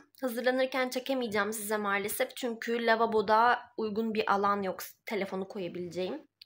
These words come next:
e, video çekebileceğim. Bugün küvete girmeyeceğim maalesef. Sonraki otellere diyorum. Hazırlanacağım.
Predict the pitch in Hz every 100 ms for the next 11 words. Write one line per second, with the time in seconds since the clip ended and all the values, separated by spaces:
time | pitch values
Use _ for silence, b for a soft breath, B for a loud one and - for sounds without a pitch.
0 | _ - 185 185 190 202 208 180 180 175
1 | 185 269 - _ - 320 320 311 311 330
2 | 302 330 311 240 262 262 240 240 240 -
3 | 254 - - _ - b b _ - -
4 | - 262 254 262 285 262 254 220 196 196
5 | 196 190 214 - _ _ - 285 294 285
6 | 294 285 285 311